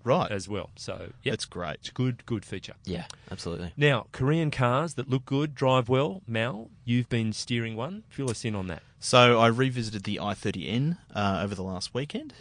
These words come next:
Speaker 1: which is always welcome. Uh, I drove it shortly after the launch before, uh, drove my other half to hospital to have a baby in it, picked up our baby from hospital
Speaker 2: She
Speaker 1: in a
Speaker 2: had the baby in the car? Or
Speaker 1: No,
Speaker 2: she waited
Speaker 1: no.
Speaker 2: until she got to hospital?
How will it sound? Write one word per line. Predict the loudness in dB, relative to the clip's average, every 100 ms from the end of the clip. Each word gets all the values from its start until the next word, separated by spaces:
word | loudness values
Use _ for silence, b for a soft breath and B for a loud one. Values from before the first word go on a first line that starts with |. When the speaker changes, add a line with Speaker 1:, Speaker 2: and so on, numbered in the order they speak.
| B
Speaker 1:
which | -8 -6
is | -6
always | -6 -6 -6
welcome. | -8 -6 -6 -8 -10 b b b
Uh, | 2 4 4 4 2 0
I |
drove | 2 2 2
it |
shortly | -2 -2 -2
after | -6 -10
the | -10
launch | -8 -8
before, | -10 -2 2 4 4 -2 B B B -4
uh, | 0 2 2 -2 -8 -14 -4
drove | -2 -2
my | -6
other | -6 -6
half | -8 -8
to | -4
hospital | -4 -4 -4
to | -6
have | -4
a |
baby | 2 4 4 4
in | 4
it, | 2 _ -14 -6
picked | -4 -2
up | -2
our | -2
baby | 0 0 -2
from | -2 2 4
hospital | 4 0 -2 0
Speaker 2:
She | 2
Speaker 1:
in | 2
a |
Speaker 2:
had | 2
the | -2
baby | -4 -4 -6
in | -6
the | -8
car? | -10 -10 -12
Or | -10
Speaker 1:
No, | -4 -2
Speaker 2:
she | -2 -4 -6 -12 -6
waited | -2 0
Speaker 1:
no. |
Speaker 2:
until | -2 -6 -10
she | -10
got | -12
to | -12
hospital? | -16